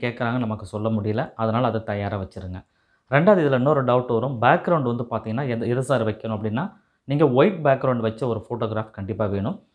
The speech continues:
நீங்க நான்கு ஃபோட்டோ நான் சொன்னேன், நாலுல ஒரு இரண்டு அல்லது மூன்று ஃபோட்டோ வந்து உங்க நேமை, நே-, நே-, அ, டேட்டு, நேமை போட்டு நீங்க வைங்க.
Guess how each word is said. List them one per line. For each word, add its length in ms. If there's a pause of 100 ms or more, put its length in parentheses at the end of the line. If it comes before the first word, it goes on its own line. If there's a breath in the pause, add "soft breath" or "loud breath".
(340)
நீங்க 320
நான்கு 400
ஃபோட்டோ 300
நான் 120
சொன்னேன், 360 (100)
நாலுல 560
ஒரு 200
இரண்டு 340
அல்லது 240
மூன்று 260
ஃபோட்டோ 320
வந்து 200
உங்க 120
நேமை, 380 (360 soft breath)
நே-, 220
நே-, 320
அ, 120
டேட்டு, 580
நேமை 340
போட்டு 360
நீங்க 200
வைங்க. 460